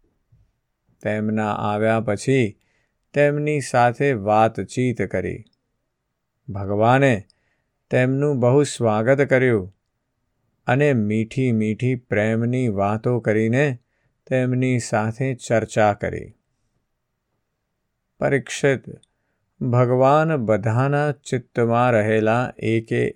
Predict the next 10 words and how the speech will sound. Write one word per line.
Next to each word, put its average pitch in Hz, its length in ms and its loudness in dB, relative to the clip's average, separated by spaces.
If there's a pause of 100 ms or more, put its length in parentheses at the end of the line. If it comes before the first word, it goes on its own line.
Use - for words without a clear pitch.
એક 117 360 -2
સંકલ્પને 113 960 0
જાણે 104 380 -2
છે. 101 320 -12 (1500)
તેથી 113 600 0 (460)
તેમણે 147 500 0
હસીને 127 720 0 (540)
અક્રૂરજીને 127 960 2
કહ્યું, 104 580 -4 (1040)
"કાકાશ્રી, 117 1040 2